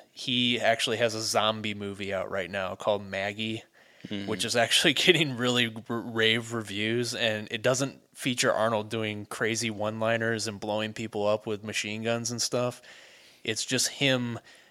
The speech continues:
Speaker 1: dealing with his daughter turning into a zombie. And they said it's, like, his finest role that he's ever done as an actor and that he's actually really, really damn good in it.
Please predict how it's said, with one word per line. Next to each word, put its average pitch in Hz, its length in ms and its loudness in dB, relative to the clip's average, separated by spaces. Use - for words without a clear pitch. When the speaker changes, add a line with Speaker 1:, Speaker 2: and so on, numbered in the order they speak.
Speaker 1:
dealing 120 440 0
with 117 180 -2
his 110 180 -6
daughter 110 480 6
turning 113 380 -4
into 110 300 -4
a 101 80 -2
zombie. 98 600 -4
And 101 440 -4
they 110 100 0
said 123 220 4
it's, 113 160 2
like, 110 160 2
his 113 160 -2
finest 110 460 0
role 107 260 0
that 104 140 -2
he's 101 140 -6
ever 101 200 -4
done 107 480 -4
as 107 200 -2
an 95 80 -6
actor 101 440 -2
and 104 120 -4
that 95 100 -4
he's 104 180 -6
actually 101 340 -2
really, 104 340 -6
really 104 200 -2
damn 101 360 -6
good 98 180 -6
in 113 140 -2
it. 120 180 -2